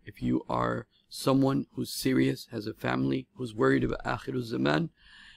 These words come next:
and wants a, to be in a masjid that's strong in da'wah, strong on helping the youth, as you saw from the video, if you're someone who wants to be, uh, in a place where you can study the deen on a daily basis, if you want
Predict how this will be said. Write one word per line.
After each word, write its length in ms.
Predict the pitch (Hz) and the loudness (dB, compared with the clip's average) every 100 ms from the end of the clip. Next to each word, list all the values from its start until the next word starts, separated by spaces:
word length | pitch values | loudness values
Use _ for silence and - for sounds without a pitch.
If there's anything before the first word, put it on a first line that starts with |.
| _ | _
and 260 | - 139 139 | 2 2 2
wants 520 | - 123 143 - - - | 2 4 4 0 -10 -2
a, 240 | 131 131 | 0 0
to 200 | - - | -2 -6
be 160 | 120 147 | 0 2
in 120 | 127 | 4
a 20 | |
masjid 480 | 127 143 - 156 139 | 2 0 -4 -6 -4
that's 180 | 117 - | -6 -6
strong 640 | - - - 135 131 139 | -12 -16 -6 0 2 0
in 260 | - 127 117 | -2 -4 0
da'wah, 400 | 139 127 131 127 | 0 0 -4 -6
strong 440 | - - 123 135 | -8 0 0 0
on 160 | - 117 | -2 -6
helping 360 | 117 123 131 | -6 -4 -4
the 120 | 117 117 | -2 0
youth, 280 | 135 139 | -2 -2
as 200 | - 110 | -8 -12
you 40 | 117 | -10
saw 200 | - 123 | -6 -6
from 180 | - 113 | -4 -6
the 80 | |
video, 380 | 110 139 143 143 - - - - - - | -4 -2 -2 -4 -8 -20 -20 -20 -14 -8
if 180 | - 131 | -6 0
you're 240 | 123 123 | 2 2
someone 540 | - - 135 131 131 | -2 0 2 2 0
who 100 | 107 | 0
wants 300 | 123 127 131 | 0 0 -2
to 120 | - 120 | -8 -6
be, 300 | 123 123 - _ _ _ - | -4 -4 -6 _ _ _ -6
uh, 60 | 123 123 | -4 -2
in 140 | 127 123 | -4 -6
a 60 | |
place 460 | 120 - 139 135 - | -6 0 2 0 -2
where 120 | 120 | -4
you 120 | 123 | -4
can 160 | - 117 | -6 -10
study 360 | - 127 131 | -2 0 2
the 140 | 123 117 | 0 -2
deen 340 | 104 127 131 | 0 2 2
on 140 | 104 107 | 0 -6
a 60 | |
daily 340 | 104 120 123 131 | -4 -2 0 -2
basis, 580 | 113 127 - 147 143 - - - _ | 0 -2 -2 -4 -6 -14 -20 -20 _
if 160 | 113 127 | -8 -2
you 100 | 113 | 2
want 260 | 123 147 | 2 0